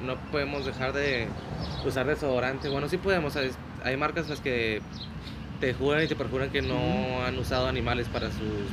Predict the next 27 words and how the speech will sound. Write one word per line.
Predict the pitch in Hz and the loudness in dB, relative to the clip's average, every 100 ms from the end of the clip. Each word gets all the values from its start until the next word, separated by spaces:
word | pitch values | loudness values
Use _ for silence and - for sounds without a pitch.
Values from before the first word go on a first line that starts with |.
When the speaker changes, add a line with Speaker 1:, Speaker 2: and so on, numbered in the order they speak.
| - | 0
Speaker 1:
pruebas. | 127 120 110 - - - - - - - - 131 | 0 0 0 -2 -4 -4 -2 -2 -2 -2 0 0
Más | 139 139 | 2 4
nadie | 139 135 147 | 6 6 6
te | 156 | 4
lo | 139 | 4
garantiza. | 127 117 151 139 - - - - - - - - | 4 4 2 0 -2 -2 -2 -2 -4 -4 -4 0
Speaker 2:
Sí, | 156 | 4
exacto. | 175 185 - 160 160 165 | 6 6 2 0 0 -2
Ujú. | 147 - 147 156 160 - - - 131 | -2 -2 0 0 0 -4 -4 -2 2
Speaker 1:
Ya, | 143 151 | 4 4
si | 143 | 2
te | |
quieres | 143 156 - | 2 2 4
que | 160 | 4
evitar | 151 147 | 4 2
un | 156 160 151 - - | 0 0 -4 -2 0
cargo | 139 147 | 2 2
de | 143 | 2
conciencia, | 139 127 131 156 | 0 0 -2 0
puedes | 143 143 | 2 2
buscar | 139 160 | 0 0
esas | 143 151 | 0 0
marcas | 147 143 151 - | 0 0 -2 -2
que | 131 | -2
no | 127 | -2
usan | 135 139 | -2 -2
animales | 139 143 139 135 | -2 -2 0 -2